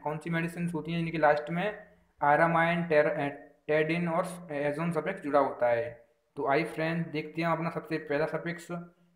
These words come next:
जो कि था हमारा आयरामाइन। तो आइए फ्रेंड्स, देखते हैं। तो फ्रेंड्स, हमारी जितनी मेडिसिन होंगी जिनका सफिक्स आयरामाइन होगा, वो सारी मेडिसिन हमारी एंटी एलर्जिक होंगी, यानी कि एलर्जी को ट्रीट करेंगी।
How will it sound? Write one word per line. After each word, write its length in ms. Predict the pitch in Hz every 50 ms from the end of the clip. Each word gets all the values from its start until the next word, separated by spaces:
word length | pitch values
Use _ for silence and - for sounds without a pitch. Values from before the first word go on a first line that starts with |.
| _ _ 131
जो 140 | 131 143 151
कि 140 | 147 170
था 120 | 165 170 165
हमारा 480 | 151 147 151 151 165 202 240 - - - - - - - _ _ _ 147
आयरामाइन। 520 | 135 139 139 143 139 139 139 131 127 123 117 113 113 - - _ _ _ _ _ _
तो 160 | - 151 147 -
आइए 140 | 143 147 175
फ्रेंड्स, 380 | 175 - - 180 170 180 175 175
देखते 480 | - - - 147 165 165 - - 165
हैं। 360 | 170 170 170 175 180 - - - _ - _ _ _ _ _ _
तो 60 | 160
फ्रेंड्स, 260 | 147 - 170 185 196
हमारी 220 | 170 190 185 175 175
जितनी 200 | 175 185 208 214
मेडिसिन 440 | 202 196 196 190 - 196 190 190 170
होंगी 200 | 170 160 165 170
जिनका 220 | 170 170 165 170 170
सफिक्स 320 | - 160 156 160 - - - -
आयरामाइन 420 | 143 143 147 165 170 170 170 180 175
होगा, 220 | 165 160 165 165
वो 100 | 160 165
सारी 260 | - 156 151 156 165
मेडिसिन 400 | 190 185 175 175 175 175 175 170
हमारी 320 | 160 156 151 151 151 160 156
एंटी 280 | 151 151 151 - 156
एलर्जिक 340 | 151 139 143 139 143 170 170
होंगी, 300 | 160 156 160 165 170 165 151
यानी 140 | 147 143 -
कि 100 | - 151
एलर्जी 300 | 147 143 143 143 143 151
को 120 | - -
ट्रीट 340 | - - - 151 147 139 147
करेंगी। 400 | 139 135 131 131 131 127 117